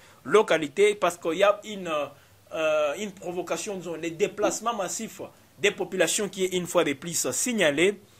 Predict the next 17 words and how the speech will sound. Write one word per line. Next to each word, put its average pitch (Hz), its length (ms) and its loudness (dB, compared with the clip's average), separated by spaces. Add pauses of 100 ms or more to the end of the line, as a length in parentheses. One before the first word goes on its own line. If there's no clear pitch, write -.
(720)
vers 196 640 4 (280)
Nyabihara, 170 920 2 (240)
Buhimba 208 720 2
et 151 140 -4
d'autres 185 560 -6
zones. 131 340 -2 (460)
La 151 100 2
population 196 500 0
qui 254 200 -6
fuit 220 240 -6
encore 185 300 -4
une 175 120 -10
fois 165 340 -8 (340)
ces 165 260 -6
affrontements. 131 640 -8 (420)
Pour 254 200 -4
aller 202 360 2